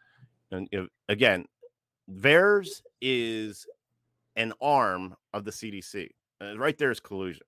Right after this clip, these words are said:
So common sense would tell me as a moderately educated person, well, how is the censoring body of all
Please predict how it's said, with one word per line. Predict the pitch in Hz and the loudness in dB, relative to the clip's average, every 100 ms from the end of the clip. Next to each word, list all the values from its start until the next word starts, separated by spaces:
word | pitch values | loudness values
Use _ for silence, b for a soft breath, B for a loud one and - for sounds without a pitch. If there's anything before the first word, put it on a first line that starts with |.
| _ | _
So | - - 110 95 95 | -20 -8 -6 -6 -4
common | 131 131 113 | -2 -2 -2
sense | 123 107 | -6 -8
would | 104 92 | -10 -6
tell | 117 104 98 - _ | -4 -4 -6 -12 _
me | 107 110 123 104 107 | -10 -6 -4 -2 -4
as | 95 | -6
a | 98 | -6
moderately | 101 113 110 98 101 | -2 0 0 -2 -6
educated | 98 90 101 92 | -8 -8 -12 -8
person, | 117 120 - 98 | -6 -6 -8 -10
well, | 98 92 - _ _ _ _ | -8 -8 -12 _ _ _ _
how | - 185 233 | -2 0 0
is | 165 143 127 117 - _ _ _ _ _ _ | -2 -4 -4 -8 -20 _ _ _ _ _ _
the | 117 | -12
censoring | - - 220 254 247 208 139 | -8 -4 -4 -4 -6 -4 -4
body | 135 131 131 107 92 90 95 _ _ _ | -2 0 -2 -4 -10 -14 -18 _ _ _
of | - 110 | -6 -6
all | - 143 175 175 175 147 | -4 -2 0 0 -2 -6